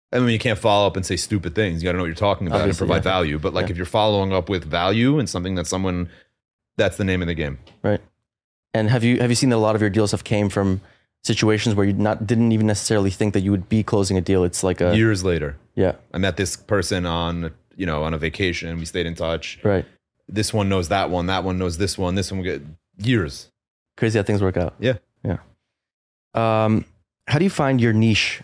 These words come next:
Speaker 2: within retail brokerage?
Speaker 1: It's a great question.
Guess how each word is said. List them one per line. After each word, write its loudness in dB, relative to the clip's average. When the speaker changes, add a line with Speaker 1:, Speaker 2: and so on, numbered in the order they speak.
Speaker 2:
within 2
retail 0
brokerage? -4
Speaker 1:
It's -16
a -2
great 2
question. 0